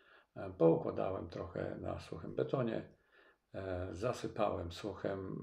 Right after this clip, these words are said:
roztarłem i spłukałem wodą. No i tak oto wyszło takie zwyczajne,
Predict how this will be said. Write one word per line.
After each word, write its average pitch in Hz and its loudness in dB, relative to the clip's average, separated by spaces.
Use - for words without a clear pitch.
roztarłem 90 -2
i 110 0
spłukałem - -4
wodą. 95 2
No 190 6
i 175 2
tak 123 0
oto - -4
wyszło 104 -6
takie - -6
zwyczajne, 87 -6